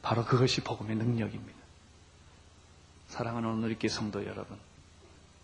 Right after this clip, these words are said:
나는 사도 바울의 이 뜨거운 심장이 여러분에게도, 여러분의 그 혈관 속에서, 여러분의 심장 속에서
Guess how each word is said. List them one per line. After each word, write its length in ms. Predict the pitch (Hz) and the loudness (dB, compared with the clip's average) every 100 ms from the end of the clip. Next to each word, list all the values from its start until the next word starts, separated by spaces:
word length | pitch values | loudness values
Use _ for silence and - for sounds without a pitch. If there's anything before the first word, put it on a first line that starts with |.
| - - - - - - - | -20 -20 -20 -20 -20 -12 -6
나는 220 | 113 120 | -2 0
사도 300 | - 151 139 | 4 6 6
바울의 540 | 123 123 127 123 120 - - - - - | 4 0 -2 -2 -4 -12 -20 -20 -20 -6
이 80 | 135 - | -6 -4
뜨거운 340 | - 185 170 165 | -2 4 6 8
심장이 480 | - 156 120 98 95 - - - - - - - - | 8 6 4 0 -4 -10 -20 -20 -20 -20 -20 -20 -2
여러분에게도, 800 | 110 113 117 113 107 98 - - - - - - - - - - - - - - - 110 | 2 4 4 4 2 2 -2 -8 -20 -20 -20 -20 -20 -20 -20 -20 -20 -20 -20 -20 -8 -2
여러분의 460 | 120 123 135 135 | 0 6 6 6
그 120 | 143 | 6
혈관 360 | 131 185 165 147 | 4 2 2 0
속에서, 440 | - 117 - - - | -2 -8 -8 -10 -4
여러분의 320 | 117 131 127 135 | 2 4 6 8
심장 380 | - 170 165 | 8 4 2
속에서 320 | 151 156 - | 0 -4 -6